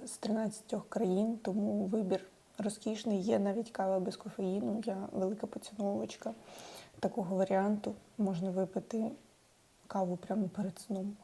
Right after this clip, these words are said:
хоч в ліжку. Я, е, іноді навіть так роблю, по секрету вам признаюсь. Ось тому в описі до відео є посилання на їх соцмережі, на,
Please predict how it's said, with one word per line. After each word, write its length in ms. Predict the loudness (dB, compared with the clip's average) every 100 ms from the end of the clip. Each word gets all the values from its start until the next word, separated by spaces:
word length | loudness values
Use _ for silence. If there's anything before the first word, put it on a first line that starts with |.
| -16
хоч 320 | -2 -2 2
в 60 | 2
ліжку. 500 | 2 0 -2 -2 -2 0
Я, 280 | 0 2 -2 -6 -20 -16 -14 -14 -16 -20 -20 -2
е, 340 | 0 2 0 -2 -12 -2
іноді 340 | 4 4 6 2
навіть 280 | 2 0 0
так 200 | -4 -2
роблю, 300 | -2 -2 -4 -6 -20 -12
по 120 | -8
секрету 460 | -6 -6 -4 -4 -2
вам 140 | -2
признаюсь. 600 | 0 -2 0 -2 -2 -6 -14 -20 -20 -20 -16 -16 -18 -6
Ось 180 | 0 0
тому 580 | 0 4 8 8 8 4 -2
в 220 | 0 2 2
описі 340 | 2 -2 0
до 140 | 0
відео 420 | 2 0 2 2 2
є 240 | 2 0
посилання 680 | 0 -2 0 0 2 2 2
на 160 | 2 2
їх 320 | 0 -2 -4
соцмережі, 840 | -8 -2 0 2 2 2 0 -4 -6 -16 -20 -20 -20 -20 -10 0
на, 540 | 2 4 2 0